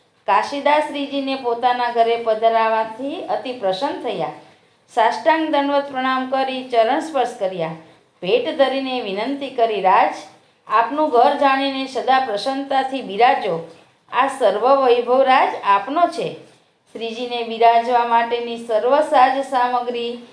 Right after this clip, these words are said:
કાશીદાસે તૈયાર કરી હતી. કાશીદાસનો અનન્ય ભાવ જાણીને પ્રભુજી અતિ પ્રસન્ન થયા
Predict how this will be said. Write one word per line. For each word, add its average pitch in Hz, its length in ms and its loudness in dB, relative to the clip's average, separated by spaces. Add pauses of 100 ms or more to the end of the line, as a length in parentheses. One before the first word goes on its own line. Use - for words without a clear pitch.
(240)
કાશીદાસે 262 800 2
તૈયાર 214 420 2
કરી 247 300 -2
હતી. 185 300 -4 (560)
કાશીદાસનો 311 760 2
અનન્ય 277 520 2
ભાવ 269 320 2
જાણીને 277 720 0 (280)
પ્રભુજી 262 460 -2
અતિ 269 400 -2
પ્રસન્ન 285 500 -4
થયા 196 320 -2